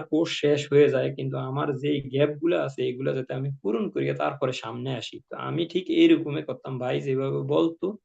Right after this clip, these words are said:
এভাবেই শুনতাম, এভাবেই করতাম, যার কারণে আজকে আমি এতটুকু পর্যন্ত আসছি। এটা আসলে যদি কেউ স্বপ্ন দেখতে চায় বা বাস্তব করতে চায়, তাইলে জিশান বাংলা অ্যাপসে ব্যবহার করতে হইব,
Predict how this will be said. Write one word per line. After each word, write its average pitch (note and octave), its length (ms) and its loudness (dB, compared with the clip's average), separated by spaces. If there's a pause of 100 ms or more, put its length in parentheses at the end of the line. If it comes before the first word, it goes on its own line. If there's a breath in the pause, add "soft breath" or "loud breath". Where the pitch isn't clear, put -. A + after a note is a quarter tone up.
(560)
এভাবেই D3+ 420 6
শুনতাম, D3 720 -2
এভাবেই C#3+ 540 4
করতাম, D3+ 480 0 (640)
যার C#3+ 280 4
কারণে C3+ 340 2
আজকে C3+ 360 -2 (320)
আমি B2 240 -4 (120)
এতটুকু C3+ 380 -4
পর্যন্ত C#3+ 420 -2
আসছি। C3+ 420 -4 (520)
এটা D3+ 300 -2
আসলে C#3+ 320 -2 (420)
যদি D3 220 -2
কেউ D#3 220 0
স্বপ্ন D3+ 500 -2
দেখতে D3+ 420 0
চায় F3 300 -2 (140)
বা C#3+ 120 -2
বাস্তব E3 520 -4
করতে C#3 360 -8
চায়, - 260 -2 (100)
তাইলে C3+ 320 -2
জিশান C3 420 -8
বাংলা D3 320 -2 (140)
অ্যাপসে C3+ 460 -4 (760)
ব্যবহার C3 360 6
করতে D3 280 -2
হইব, D3 180 2